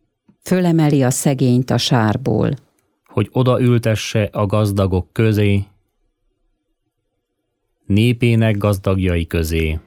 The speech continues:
Speaker 1: S aki gyermek nélkül élt házában, az gyermekek boldog anyjává teszi.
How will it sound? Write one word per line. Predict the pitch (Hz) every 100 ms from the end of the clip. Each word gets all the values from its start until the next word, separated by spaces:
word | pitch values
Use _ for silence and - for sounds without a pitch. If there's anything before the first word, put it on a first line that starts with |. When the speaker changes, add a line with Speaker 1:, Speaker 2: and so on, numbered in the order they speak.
| _ _ _ -
Speaker 1:
S | -
aki | - 175 -
gyermek | 156 196 196 170 151
nélkül | 180 170 151 - 147
élt | - 170 147 135
házában, | 127 165 156 147 135 127 131 123 127 - _ _ _ _ _ _ _ _ _ _ _ _ _ _
az | - 160
gyermekek | 143 170 175 165 143 147 135
boldog | 135 160 143 135 -
anyjává | 139 123 123 110 117 113
teszi. | - 117 113 - 107 135